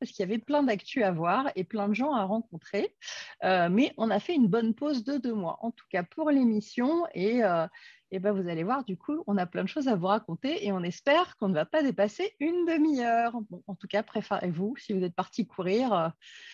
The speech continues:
c'est, j'espère que vous êtes endurant. Alors, Olivier, on va commencer avec l'actualité de l'écosystème, euh,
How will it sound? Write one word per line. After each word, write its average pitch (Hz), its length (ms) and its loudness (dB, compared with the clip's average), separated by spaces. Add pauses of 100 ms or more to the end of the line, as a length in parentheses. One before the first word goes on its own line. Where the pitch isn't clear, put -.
(440)
c'est, 175 200 2
j'espère 190 360 0
que - 60 0
vous 226 120 4
êtes 226 220 2
endurant. 254 500 4 (640)
Alors, 254 460 8
Olivier, 359 440 8
on 392 60 6
va 320 120 2
commencer 254 340 0
avec 311 260 2
l'actualité 302 720 -2
de 320 340 0
l'écosystème, 247 1120 -4
euh, 147 1160 -4